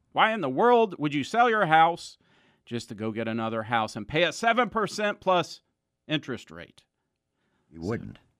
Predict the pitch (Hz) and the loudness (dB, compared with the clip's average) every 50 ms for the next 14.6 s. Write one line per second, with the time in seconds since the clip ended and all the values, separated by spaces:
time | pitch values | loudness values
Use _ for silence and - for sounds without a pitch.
0 | _ _ _ 107 113 117 120 117 113 120 117 110 120 156 180 185 151 120 101 90 | _ _ _ -14 -12 -10 -8 -8 -8 -10 -10 -10 -6 -4 -4 -4 -4 -6 -14 -20
1 | _ _ _ _ _ 120 120 123 127 127 131 135 135 131 123 113 135 127 120 113 | _ _ _ _ _ -12 -8 -6 -6 -6 -6 -6 -6 -6 -6 -6 -6 -4 -4 -4
2 | 98 - _ _ _ _ _ _ - 120 123 123 120 123 127 123 123 110 120 113 | -4 -6 _ _ _ _ _ _ -8 -4 -2 0 0 0 -2 -4 -6 -6 -6 -8
3 | 104 101 107 113 123 123 120 127 131 120 120 120 117 120 120 110 - _ _ _ | -8 -8 -8 -8 -10 -10 -8 -4 -2 -2 0 0 0 0 -2 -4 -6 _ _ _
4 | _ _ _ _ _ - 110 104 104 104 110 135 147 165 185 202 240 285 302 311 | _ _ _ _ _ -18 -16 -16 -12 -4 0 4 4 4 4 2 0 -2 -2 -4
5 | 269 254 247 202 160 151 156 156 170 202 190 - _ - 147 175 202 190 165 131 | -2 2 4 6 6 6 6 6 4 2 0 -2 _ -6 -6 -4 -4 -4 -6 -6
6 | 143 143 131 123 110 - - - 117 113 113 113 113 110 120 135 139 143 _ _ | -4 -2 -2 -2 -4 -6 -10 -8 -6 -4 -2 0 0 0 -2 -4 -6 -8 _ _
7 | _ _ _ _ _ _ _ _ _ _ _ _ _ _ - 127 143 - - - | _ _ _ _ _ _ _ _ _ _ _ _ _ _ -20 -20 -20 -20 -20 -20
8 | 113 120 127 147 156 156 - - 240 254 269 269 220 - - - - - _ _ | -14 -6 -4 -4 -2 0 0 2 2 2 2 2 0 -8 -8 -10 -12 -18 _ _
9 | _ _ _ _ - 117 113 110 101 95 95 98 - - _ _ _ _ _ _ | _ _ _ _ -14 -12 -12 -10 -10 -12 -12 -14 -16 -20 _ _ _ _ _ _
10 | _ _ _ _ _ - 113 147 143 - - - - - 131 117 85 76 76 _ | _ _ _ _ _ -6 -6 -6 -6 -8 -14 -18 -14 -12 -12 -12 -12 -12 -18 _
11 | _ _ - 101 107 110 135 147 - - - _ _ - - 170 170 196 - - | _ _ -16 -12 -8 -4 -4 -4 -6 -8 -16 _ _ -6 -2 0 0 0 0 -4
12 | - 226 233 247 233 - - 95 87 - - _ _ _ _ - - 104 107 127 | -8 -12 -12 -14 -14 -16 -18 -20 -20 -20 -20 _ _ _ _ -18 -14 -8 -4 0
13 | 156 233 294 - - _ _ - - - 101 107 107 117 135 - 285 247 - - | 0 2 0 0 -6 _ _ -20 -20 -16 -14 -14 -12 -12 -12 -12 -12 -12 -14 -8
14 | - - 294 339 349 240 127 98 - _ _ | -2 -2 -2 -2 -2 -6 -8 -10 -12 _ _